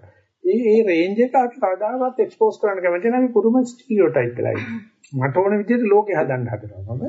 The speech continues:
මට හැඩ ගැහෙන්න පුළුවන් හැකියාව වෙන්නේ නැහැ. මොකද අපි අර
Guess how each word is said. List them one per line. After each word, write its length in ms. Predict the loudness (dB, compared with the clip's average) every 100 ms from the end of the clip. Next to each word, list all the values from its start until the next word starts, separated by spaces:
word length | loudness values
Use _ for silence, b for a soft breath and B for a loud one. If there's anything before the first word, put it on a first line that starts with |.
| -12 B B B
මට 180 | -4 0
හැඩ 200 | 0 2
ගැහෙන්න 300 | 2 0 -2
පුළුවන් 260 | -6 -6 -4
හැකියාව 340 | -2 -2 0
වෙන්නේ 220 | 2 2
නැහැ. 160 | 0 0
මොකද 220 | 0 2
අපි 260 | 0 2
අර 120 | 2